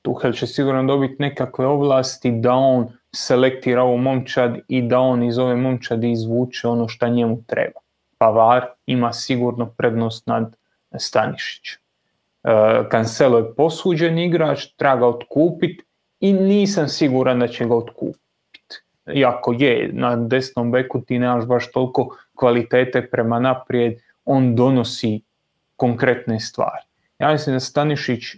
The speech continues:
ima budućnost u tom klubu, mislim da Stanišić je, njegova polivalentnost koja, koju ima je ključna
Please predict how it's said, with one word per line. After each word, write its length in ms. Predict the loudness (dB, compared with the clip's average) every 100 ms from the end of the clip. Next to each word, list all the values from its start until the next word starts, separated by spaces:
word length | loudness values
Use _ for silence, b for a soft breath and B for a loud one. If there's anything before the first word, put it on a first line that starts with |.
| _
ima 260 | -2 0
budućnost 680 | 0 0 0 0 -2 -6 -6
u 40 | -8
tom 320 | -4 -4 -4
klubu, 340 | -2 0 0
mislim 340 | -2 -4 -4 -4
da 60 |
Stanišić 760 | -4 -4 -2 -2 -2 -4 -6 -6 -14 b b b b _
je, 520 | 2 4 4 2 -2
njegova 480 | -2 0 4 2 2
polivalentnost 920 | 2 2 4 2 2 -2 -4 -6 -6 -6
koja, 500 | -2 0 2 0 -2 -6
koju 280 | -2 0
ima 500 | 0 0 0 0 -2 -10 _ _ _
je 480 | -2 0 0 -2 -8
ključna 840 | -4 2 2 0 -4 -2 0 0